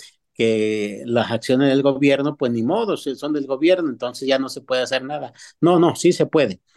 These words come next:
Y cuando, y cuando son malas, como en este caso, pues sí se pueden, este, combatir, ¿no?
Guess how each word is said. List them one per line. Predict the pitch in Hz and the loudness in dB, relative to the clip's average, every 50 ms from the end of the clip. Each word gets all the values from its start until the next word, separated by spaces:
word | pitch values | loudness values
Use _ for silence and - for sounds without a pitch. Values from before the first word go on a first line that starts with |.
| - - _ _ _ | -20 -20 _ _ _
Y | - 120 | 0 0
cuando, | 107 - 117 110 107 110 104 - | 2 2 0 2 2 2 0 0
y | - - | -2 -4
cuando | - - 113 107 107 107 101 | -2 -2 0 0 0 0 0
son | - - 139 147 160 170 170 170 165 156 147 143 | 2 2 4 6 6 6 8 8 6 6 6 6
malas, | 135 135 156 170 143 113 131 127 - - | 6 4 4 2 0 0 -2 -6 -8 -12
como | _ 120 101 101 101 | _ -10 -8 -6 -6
en | 107 | -6
este | 117 - - 151 | -6 -2 -2 -2
caso, | - - 160 147 - 156 160 - _ _ _ _ _ _ | 0 0 -2 0 -2 -4 -6 -6 _ _ _ _ _ _
pues | - 110 - | -2 -2 0
sí | - 135 131 | 0 -4 0
se | - 139 | 0 -2
pueden, | - - 127 120 120 131 131 127 120 | 0 2 2 2 4 4 2 2 2
este, | 104 - - - - 98 92 87 87 92 _ _ _ _ _ _ _ _ _ _ _ _ - | 0 -4 -6 -4 -2 -2 -2 -2 -4 -8 _ _ _ _ _ _ _ _ _ _ _ _ -10
combatir, | _ - 117 107 110 107 104 - 135 131 123 113 98 | _ 0 0 2 2 0 2 4 4 4 4 4 2
¿no? | 92 110 139 175 - | 0 0 0 0 -2